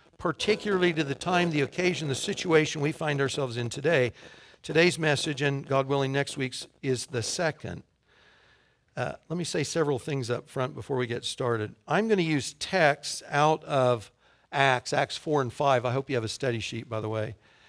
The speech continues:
Out of Acts four and five as a springboard. So this is what I usually don't do. We wanna study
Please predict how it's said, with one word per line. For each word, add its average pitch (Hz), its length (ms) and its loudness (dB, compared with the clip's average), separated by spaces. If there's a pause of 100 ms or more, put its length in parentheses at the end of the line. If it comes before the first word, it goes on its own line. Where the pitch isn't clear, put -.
(220)
Out 151 100 4
of 147 60 4
Acts 151 240 6
four 160 260 4
and 131 140 0
five 143 460 6
as 156 280 4
a 147 120 2
springboard. 131 1000 -2 (240)
So 120 300 -2
this 131 160 -2
is - 60 -4
what 151 120 6
I 139 60 6
usually 143 300 0
don't 139 260 0
do. 127 160 2
We 113 120 -2
wanna 127 200 -4
study 139 480 -2